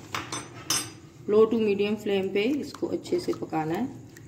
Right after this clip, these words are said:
ये हमारी सॉस जो है वो ready हो रही है। कॉर्नफ्लोर इसमें ऐड किया है, तो जब तक ये thick होगा हम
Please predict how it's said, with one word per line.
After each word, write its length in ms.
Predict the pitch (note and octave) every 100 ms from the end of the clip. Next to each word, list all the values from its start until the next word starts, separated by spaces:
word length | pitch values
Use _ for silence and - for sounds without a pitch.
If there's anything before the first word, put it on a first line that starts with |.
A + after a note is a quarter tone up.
| - - - - - - - - - - - - - F#3+
ये 80 |
हमारी 340 | F#3+ F3+ E3+ A3
सॉस 440 | - F3+ D#3+ E3+ -
जो 80 | -
है 220 | G3 E3+ G3+
वो 140 | G#3
ready 320 | E3+ D3 D#3+
हो 100 | E3+
रही 220 | E3 F3
है। 160 | G3 B3+ - - - - - - - - - - - - - - - - - - - - - - - - -
कॉर्नफ्लोर 840 | G3 A3+ B3+ C#4+ B3+ C4+ B3+ -
इसमें 260 | A#3 - A#3+
ऐड 260 | G#3+ G3+ -
किया 200 | A#3+ B3
है, 100 | C4+
तो 100 | C#4
जब 220 | A3 -
तक 200 | A3+ A#3
ये 80 | A#3 -
thick 160 | A3+ -
होगा 280 | A3+ G3 G#3+
हम 380 | B3 A3 G#3